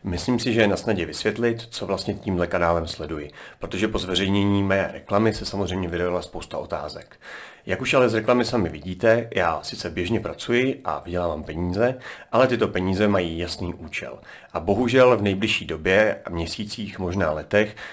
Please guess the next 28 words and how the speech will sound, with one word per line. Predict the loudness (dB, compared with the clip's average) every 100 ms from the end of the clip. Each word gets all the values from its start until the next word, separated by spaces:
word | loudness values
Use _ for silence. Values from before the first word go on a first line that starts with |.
| -8
nebude | 2 2 4 2
moc | 2 0
peněz | 0 -2 -2
na | -2 -2
zbyt, | 0 -2 -2
které | 0 4 4
bych | 2
mohl | -2 -2 -2 -6 -12 -20 -20 -20 -20 -20 _ _ -2
investovat | 0 0 0 0 0
do | 0 -2 -2 -8 _ -8
svého | -2 0 0
vybavení. | -2 -6 -8 -10 -14 -18 -18 -18 -18 -8 0
Takže | 2 2 0 -2 _ _ _ _ _ _
co | 2 6
vlastně | 6 4 -4
sleduji | -6 0 2 2
tím, | 2 2
že | 4
mám | 4 4
na | 0
kanále | 0 0 0 -4
reklamy | -4 0 2 2 0
a | -6
tím, | -6 -4 -4 -2
že | -2 -4 -8 -16 -8
jsem | -6 -4 -2
založil | -4 -6
Patreon, | -10 -4 4 4 4